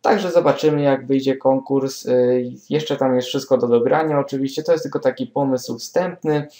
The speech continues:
może jeszcze jakiś inny będzie, y, bo mało osób, y, jak prosiłem o jakieś, y, propozycje konkursów, miało jakieś propozycje takich ciekawszych konkursów niż z liczbami, więc postanowiłem, y, stworzyć, y, z Instagramem.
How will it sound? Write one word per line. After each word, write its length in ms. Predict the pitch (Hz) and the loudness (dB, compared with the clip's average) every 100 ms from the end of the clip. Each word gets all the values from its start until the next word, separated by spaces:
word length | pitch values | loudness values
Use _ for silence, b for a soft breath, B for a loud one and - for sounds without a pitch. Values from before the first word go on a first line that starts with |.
| B B B | B B B
może 200 | 151 151 | -4 -2
jeszcze 180 | 147 143 | -2 0
jakiś 260 | 127 123 - | -2 -4 -8
inny 300 | 160 165 151 | -6 0 2
będzie, 520 | 139 139 135 135 135 135 B B B - | 2 2 2 0 0 -4 B B B -6
y, 220 | 135 139 135 _ _ _ | -2 -2 -4 _ _ _
bo 520 | 190 190 175 151 - - | 4 6 6 4 -2 -12
mało 340 | 151 156 139 127 | -2 2 4 4
osób, 380 | 131 - 123 - | 2 0 -4 0
y, 420 | 123 123 120 120 | 2 4 6 4
jak 180 | 123 127 | 2 2
prosiłem 680 | 135 131 139 135 123 120 120 - b b b _ - | -2 -2 2 2 2 0 -4 -12 b b b _ 0
o 100 | 123 | 2
jakieś, 420 | 123 127 120 - | 2 -2 -6 -6
y, 160 | 117 - _ | -8 -10 _
propozycje 540 | - 131 135 143 156 147 | -2 -2 0 -4 -2 -2
konkursów, 640 | 143 135 135 131 127 123 | -2 -2 -2 -2 -4 -2
miało 240 | 156 175 | 2 2
jakieś 220 | 160 - 139 | 2 -2 -6
propozycje 540 | 127 131 135 135 135 | -4 -2 -2 -4 -4
takich 280 | 131 131 131 | -4 -4 -4
ciekawszych 480 | 143 139 196 170 156 | -2 0 -2 -4 -2
konkursów 600 | 147 139 139 - 131 131 | 0 0 -2 -8 -8 -4
niż 220 | 131 117 | -4 -2
z 40 | |
liczbami, 580 | 120 113 123 160 151 156 B B B _ | -6 -4 -4 -2 -2 -6 B B B _
więc 200 | 175 196 | -2 -2
postanowiłem, 920 | - 165 139 131 131 135 131 127 110 | -2 0 0 2 2 2 2 0 -2
y, 100 | 120 | -2
stworzyć, 520 | 120 - 131 127 - | -2 0 0 0 -2
y, 280 | 107 120 123 | -2 0 0
z 100 | 117 | -2
Instagramem. 880 | 123 127 120 110 110 143 170 151 147 | -2 -2 -4 -4 -2 0 0 -2 -4